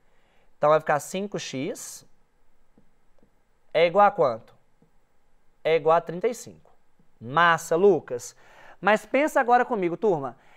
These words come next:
Eu tenho que pensar em um número que multiplicado por cinco resulte em trinta e cinco. Então, é a mesma coisa de pegar trinta e cinco e dividir por cinco, não é? Então, a operação inversa da multiplicação é a divisão.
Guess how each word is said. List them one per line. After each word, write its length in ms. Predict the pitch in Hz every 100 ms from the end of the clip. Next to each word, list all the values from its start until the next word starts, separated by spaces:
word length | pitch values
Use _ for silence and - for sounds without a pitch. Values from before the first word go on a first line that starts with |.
| - _
Eu 120 | 196
tenho 140 | 220 254
que 60 |
pensar 280 | 277 262 247
em 40 |
um 60 | 302
número 400 | 285 233 247 294
que 180 | - 226
multiplicado 480 | 214 - 220 233 233
por 120 | 220
cinco 340 | - 247 233
resulte 480 | 233 208 175 240 -
em 80 | 214
trinta 240 | - 202
e 80 | 240
cinco. 420 | - 127 107 110 _ _ _ - -
Então, 240 | 143 196
é 60 | 220
a 80 | 214
mesma 400 | 202 269 262 226
coisa 260 | 220 233
de 120 | 214 196
pegar 320 | 208 156 156
trinta 200 | 185 190
e 60 | 180
cinco 220 | - 226
e 40 |
dividir 220 | 233 226
por 160 | 247 302
cinco, 380 | - 214 - - _ -
não 140 | 139
é? 160 | 226 349 - _ _
Então, 160 | 165
a 40 | 156
operação 420 | 165 170 160 240
inversa 440 | 285 180 180 170
da 140 | 156 147
multiplicação 680 | 156 196 - 185 185 -
é 60 | 196
a 40 |
divisão. 460 | 208 226 247 175 131